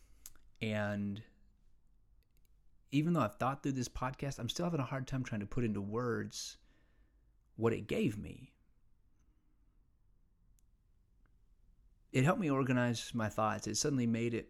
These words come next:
possible for me to focus on something, and when something else popped up, I could just put it aside and I could keep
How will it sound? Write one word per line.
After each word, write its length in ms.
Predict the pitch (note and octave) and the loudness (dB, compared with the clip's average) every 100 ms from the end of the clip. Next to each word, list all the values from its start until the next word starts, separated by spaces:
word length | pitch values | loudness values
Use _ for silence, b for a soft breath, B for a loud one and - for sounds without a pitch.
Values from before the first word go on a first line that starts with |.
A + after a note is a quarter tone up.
| - | -10
possible 560 | - G#2+ A2+ A#2 A#2+ B2 | -8 -4 -2 0 0 -2
for 160 | - G#2 | -2 0
me 160 | G#2+ | 0
to 100 | G2+ | -2
focus 460 | - G#2 G#2 A#2 - | -2 -2 -2 -2 -2
on 160 | A#2 | -2
something, 640 | A2 - A2+ A2+ B2 A#2+ A2+ | 0 0 -2 -4 -4 -2 -2
and 100 | G2+ | -4
when 100 | G2+ | -4
something 300 | A2 A2 G#2+ | -6 -4 -4
else 160 | G#2 | -4
popped 340 | - - G#2 - | -6 -6 -6 -4
up, 220 | A2 A2+ | -4 -4
I 60 | G#2 | -8
could 160 | G#2+ G#2+ | -8 -10
just 200 | A2+ - | -10 -2
put 180 | A2+ | 0
it 80 | G#2+ | 0
aside 680 | G#2+ - G#2 G2+ G2 G2 A2 b b b | -2 -4 -6 -6 -6 -8 -10 b b b
and 120 | G2+ | -4
I 60 | G#2 | -4
could 180 | G2+ - | -4 -4
keep 280 | G#2 G#2 | -4 -4